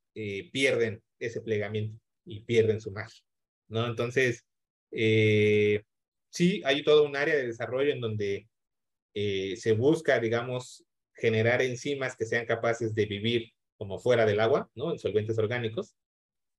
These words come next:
Pero aún así, en este caso, el pet es una cosa, es un material súper, eh, creo que solo es, o sea, es, es insoluble en todo, ¿no? Incluso en los orgánicos.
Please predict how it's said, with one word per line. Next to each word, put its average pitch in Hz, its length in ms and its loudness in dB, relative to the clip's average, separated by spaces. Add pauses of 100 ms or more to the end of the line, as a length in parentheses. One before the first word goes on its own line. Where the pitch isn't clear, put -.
(340)
Pero 165 200 8
aún 220 160 10
así, 208 300 4
en 190 100 4
este 190 200 2
caso, 190 260 4
el 175 120 0
pet 190 240 2
es - 200 0
una 160 300 -6
cosa, 151 440 4
es 135 100 -6
un 151 80 -10
material 131 580 0
súper, 170 960 0 (420)
eh, 104 240 -6
creo 151 160 0
que 156 100 -8
solo 147 260 4
es, 147 360 2
o 117 80 -10
sea, 135 100 -2
es, - 200 -4
es - 200 -10
insoluble 175 460 0
en 131 80 -8
todo, 135 320 -2
¿no? 151 160 -6
Incluso 120 380 -4
en 135 60 0
los 117 140 -6
orgánicos. 110 540 -4